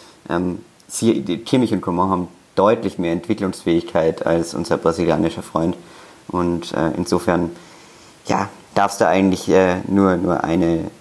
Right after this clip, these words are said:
nur eine Konsequenz geben. Und die ist, dass du, dass du das Geld mitnimmst und, ähm, ihn zu einem Verein verkaufst, wo vielleicht eher besser hinpasst. Und,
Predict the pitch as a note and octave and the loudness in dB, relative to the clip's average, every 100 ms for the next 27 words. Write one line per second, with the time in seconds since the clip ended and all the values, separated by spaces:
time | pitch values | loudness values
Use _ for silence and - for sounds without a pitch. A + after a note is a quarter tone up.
0 | - - D2+ D#2+ D#2+ D#2+ - F#2 F2+ F2+ | -8 -4 -2 0 0 -2 -2 -2 -2 -4
1 | D#2+ E2 - D2 D2+ - D#2+ - E2+ C#2+ | -4 -6 -6 -8 -6 -6 -8 -2 0 0
2 | D2+ - - - D2+ - F2 E2 - - | -2 -4 -6 -2 -2 0 0 0 -4 -8
3 | - G2 - A2 A#2 A2 B2+ A2+ A2+ F#2 | -4 -2 2 2 0 0 2 2 0 -2
4 | - - C#2+ F2 F2 F2 F#2+ F#2+ F2 F2 | -4 -6 -2 -2 -4 -4 -2 0 0 -2
5 | - - F2 E2 E2+ D#2+ - - F2+ F2 | -2 -4 -2 -2 -2 -4 -4 -4 -2 0
6 | D2+ D#2+ - - F#2 E2+ E2+ - F2 F2 | 0 0 -2 0 2 2 0 0 -2 -4
7 | - E2+ - - F2 E2+ | -4 -8 -8 -8 -8 -8